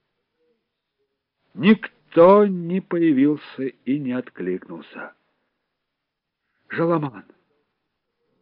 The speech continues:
где ты? Это я, твоя мать, где ты?»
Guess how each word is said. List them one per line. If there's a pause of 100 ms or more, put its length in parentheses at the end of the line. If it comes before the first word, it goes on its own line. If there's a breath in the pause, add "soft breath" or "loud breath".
где
ты? (800)
Это
я,
твоя
мать,
где
ты?»